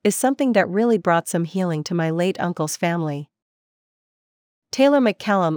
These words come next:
also credits his job at the Red Cedar Cafe as something that has helped him maintain his sobriety. "Since I've kicked that habit out of my life,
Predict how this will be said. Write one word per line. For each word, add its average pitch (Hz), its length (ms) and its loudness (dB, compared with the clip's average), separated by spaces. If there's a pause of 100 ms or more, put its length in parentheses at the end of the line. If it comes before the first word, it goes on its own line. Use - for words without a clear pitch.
also 254 300 0
credits 196 400 0
his 175 160 -6
job 165 400 0
at 175 100 -6
the 180 100 -2
Red 185 260 0
Cedar 185 280 -2
Cafe 160 720 -4
as 185 120 -2
something 240 360 0
that 180 140 0
has 170 160 -4
helped - 240 -2
him 170 120 -2
maintain 160 440 -4
his 156 140 -6
sobriety. 151 680 -2 (1400)
"Since 247 280 0
I've 226 180 2
kicked - 280 -2
that 170 160 0
habit 190 280 0
out 165 160 2
of 160 80 -4
my 160 160 0
life, 160 500 -4